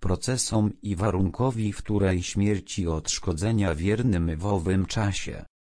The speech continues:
W figurze nie była to własna moc mojżeszowa, która dokonała rozdzielenia wód, ale moc Boża dokonała tego w gwałtownym wichrze wschodnim,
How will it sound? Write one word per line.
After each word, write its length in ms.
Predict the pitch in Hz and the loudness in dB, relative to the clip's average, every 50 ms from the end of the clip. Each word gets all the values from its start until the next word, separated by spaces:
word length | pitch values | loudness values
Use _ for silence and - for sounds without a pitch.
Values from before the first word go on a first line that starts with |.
| _ - | _ -20
W 60 | - | -18
figurze 720 | - - - 95 92 92 90 98 110 110 95 92 85 80 78 | -16 -10 -6 -6 -4 -2 -2 -2 -2 -2 0 0 0 2 2
nie 220 | 82 98 127 139 | 2 2 2 2
była 300 | 120 135 131 101 82 80 | 2 2 2 2 0 0
to 240 | - - 113 117 104 | -2 0 0 0 0
własna 600 | 90 85 87 87 80 78 - - 90 82 78 78 | 0 -2 -2 -2 0 -2 -2 -2 -2 -2 0 0
moc 360 | 80 90 110 120 - - - | 0 0 0 -2 -2 -2 0
mojżeszowa, 880 | 98 92 95 95 78 71 73 71 - 101 95 85 65 64 58 57 - - _ _ - - | 2 2 2 2 0 -2 -4 -4 -2 -2 -2 -2 -2 -4 -6 -8 -10 -12 _ _ -14 -10
która 360 | - - 110 107 98 90 85 | -4 -2 0 2 2 2 0
dokonała 800 | 82 82 80 - 82 82 85 95 117 139 139 131 123 117 113 104 | 0 -2 -2 0 0 0 0 2 0 0 2 2 2 2 2 2
rozdzielenia 800 | 98 101 92 80 80 87 95 95 85 78 73 71 73 76 80 | 2 0 0 -2 -4 -4 -2 -2 0 0 -2 -2 -2 -2 -4
wód, 640 | 85 85 92 113 123 107 80 82 80 - - - - - _ _ - | -4 0 2 4 4 4 4 2 -2 -4 -6 -10 -14 -14 _ _ -8
ale 260 | - 92 82 80 80 | -4 -2 0 0 0
moc 380 | 80 78 67 64 - - - - | 0 0 -2 -2 -4 -6 -4 -4
Boża 460 | 82 80 110 127 113 92 85 80 78 | 0 0 0 0 0 0 -2 -2 -2
dokonała 720 | 78 78 82 80 - 82 82 87 110 135 139 135 127 120 | -2 -2 -2 -2 0 0 0 0 0 0 0 0 0 -2
tego 300 | - - 101 87 90 92 | -2 -2 -2 0 0 0
w 140 | 92 85 87 | 0 -2 -2
gwałtownym 920 | 87 92 87 92 90 80 80 - 117 127 131 113 117 120 120 113 107 87 | -4 -2 -2 0 0 -2 0 0 0 -2 0 0 0 0 2 2 0 0
wichrze 420 | 76 101 113 - - - - 80 73 | 0 0 -2 -2 -4 -4 -4 -4 -4
wschodnim, 880 | - - - - - - 147 143 101 87 87 78 71 67 64 58 - | -4 -4 -6 -4 0 0 0 2 2 0 -2 -2 -2 -4 -6 -8 -12